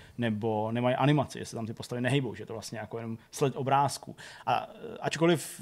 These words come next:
prostě ve standardních anime, které jsou jako pěkně udělaný, eh, tak bejvají momenty, kdy třeba prostě postavy,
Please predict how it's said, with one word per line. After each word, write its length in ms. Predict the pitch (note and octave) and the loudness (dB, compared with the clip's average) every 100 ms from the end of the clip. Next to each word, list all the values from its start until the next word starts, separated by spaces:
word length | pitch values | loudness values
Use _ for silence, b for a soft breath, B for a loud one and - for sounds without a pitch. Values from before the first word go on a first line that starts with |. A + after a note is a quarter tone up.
| - | -8
prostě 420 | - A#2+ - C#3+ | -6 -2 4 4
ve 120 | A2+ A2 | 4 2
standardních 560 | - C#3+ C3+ - D3+ | 6 8 8 6 2
anime, 340 | C3+ C3+ C#3+ C#3 | 4 6 6 4
které 140 | A#2+ | 0
jsou 180 | A#2 B2+ | 0 0
jako 140 | A#2+ | 0
pěkně 300 | A#2+ B2+ D3+ | 0 4 6
udělaný, 460 | C#3 C#3 C3+ C3+ C3 B B - B2 A#2+ A#2+ | 8 8 6 6 0 B B 2 4 6 4
eh, 40 | |
tak 140 | C3 A2+ | 2 8
bejvají 280 | C#3 C#3+ C3+ | 10 10 10
momenty, 360 | B2+ B2+ C#3 | 6 2 2
kdy 140 | B2+ B2+ | 2 0
třeba 220 | C3+ B2+ | 2 0
prostě 280 | A#2+ - B2+ | 0 -4 -2
postavy, 640 | C3 - C#3+ C#3 C#3 C#3 | -2 4 6 8 6 4